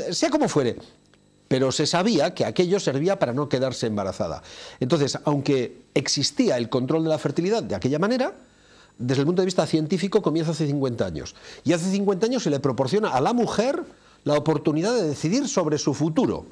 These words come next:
Esto es auténticamente revolucionario. Yo creo que mucho más que el sufragio universal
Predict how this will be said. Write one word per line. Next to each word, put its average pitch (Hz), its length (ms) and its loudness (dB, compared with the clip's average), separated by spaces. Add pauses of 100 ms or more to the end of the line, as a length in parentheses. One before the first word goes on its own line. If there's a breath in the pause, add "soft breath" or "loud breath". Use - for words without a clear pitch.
(540)
Esto 190 260 2
es 131 300 -4
auténticamente 120 540 2
revolucionario. 107 640 0
Yo 107 120 0
creo 123 120 0 (120)
que - 80 -16 (240 loud breath)
mucho 131 200 -2
más 123 140 0
que - 80 -2
el 110 80 -2
sufragio 120 400 0
universal 127 640 0